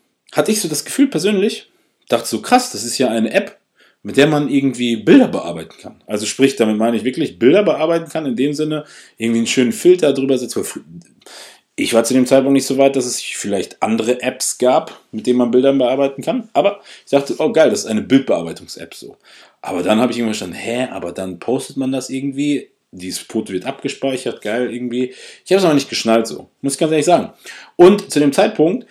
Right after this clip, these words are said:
war Instagram noch so, das, der Sinn von Instagram war ja damals, dass du keine Bilder aus deinem Archiv hochladen kannst, sondern du bist live. Also du, du erlebst was, du machst jetzt, du hast nur diese Funktion, dieses Bild jetzt gerade zu machen,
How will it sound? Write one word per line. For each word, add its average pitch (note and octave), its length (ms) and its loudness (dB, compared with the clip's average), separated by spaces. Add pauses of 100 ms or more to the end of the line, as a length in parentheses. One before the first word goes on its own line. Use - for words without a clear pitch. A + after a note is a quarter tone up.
(320)
war C3 240 8
Instagram D3 420 4
noch A#2+ 160 2
so, A2+ 480 4 (220)
das, - 280 -6
der G2+ 200 2
Sinn E3+ 180 4
von D#3 160 2
Instagram G#2 400 -2
war G2 80 2
ja F#2 100 0
damals, A#2+ 680 -2 (840)
dass - 220 -2
du C#3 420 4
keine D#3 280 2
Bilder A2+ 260 4
aus F#2 140 -2
deinem F#2 200 -4
Archiv B3 340 -4
hochladen E2+ 400 -10
kannst, D3 320 -8 (300)
sondern A2 240 -6
du G#2 60 -8
bist G#2+ 200 -6
live. - 520 -2
Also F2+ 240 -10
du, F2+ 80 -14 (100)
du - 140 -6
erlebst F3+ 340 6
was, G#3 200 6
du A#2 80 -6
machst G#2+ 200 -6
jetzt, - 260 -6
du G2+ 80 -4
hast G2+ 120 -4
nur F3 80 4
diese D#3+ 160 -2
Funktion, C3 360 0
dieses F2 260 -12
Bild C#3 240 4
jetzt G#2 180 -4
gerade G#2+ 280 0
zu G#2 140 -8
machen, B3 400 0